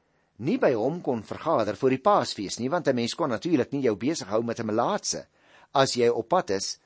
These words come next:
na die Paasfees nie. Maar nou kom daar ook 'n vrou in, hier in hierdie klein dorpie Betanië, wat beteken die huis van groen vye. Dit is so tussen hakies, dit is so min of meer vier kilometer van Jerusalem af,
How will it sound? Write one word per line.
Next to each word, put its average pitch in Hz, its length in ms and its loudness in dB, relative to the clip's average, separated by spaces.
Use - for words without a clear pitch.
na 117 120 0
die 139 140 2
Paasfees 190 640 -2
nie. - 160 -20
Maar 151 180 0
nou 185 500 0
kom 240 180 2
daar 185 160 6
ook 202 260 0
'n 139 60 -2
vrou 240 420 -4
in, - 180 -20
hier 208 320 -2
in 156 120 -2
hierdie 165 280 -2
klein 202 360 -2
dorpie 139 400 -2
Betanië, 131 680 -2
wat 127 240 0
beteken 135 480 0
die 120 160 0
huis 160 380 0
van 147 240 -2
groen 143 320 0
vye. 101 400 -2
Dit 160 160 4
is - 160 -4
so 175 200 4
tussen 147 280 -4
hakies, 160 440 -2
dit 123 160 2
is 127 80 -6
so 131 120 -2
min 139 160 0
of 165 160 -8
meer 135 160 0
vier 180 320 0
kilometer 120 520 2
van 113 160 -4
Jerusalem 107 520 -4
af, 76 240 -14